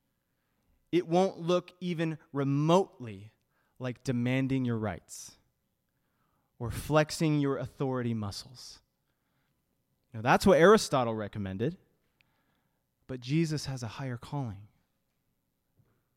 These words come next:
So we could spend, you know,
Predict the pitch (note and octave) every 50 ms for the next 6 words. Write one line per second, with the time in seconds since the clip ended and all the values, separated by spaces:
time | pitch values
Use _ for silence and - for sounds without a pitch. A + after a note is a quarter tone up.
0 | _ _ _ _ _ _ _ _ _ _ _ _ _ _ _ _ _ _ _ _
1 | _ _ _ _ _ _ _ _ _ _ _ _ _ _ _ _ _ _ _ _
2 | _ _ _ _ _ _ _ _ _ _ _ _ _ _ _ _ _ - C#3+ C3+
3 | F3+ A3 G#3+ A#3 E3 - - - F#3+ F3+ F3 E3 D#3 D3+ D#3 D3 B2 G#2+ G#2+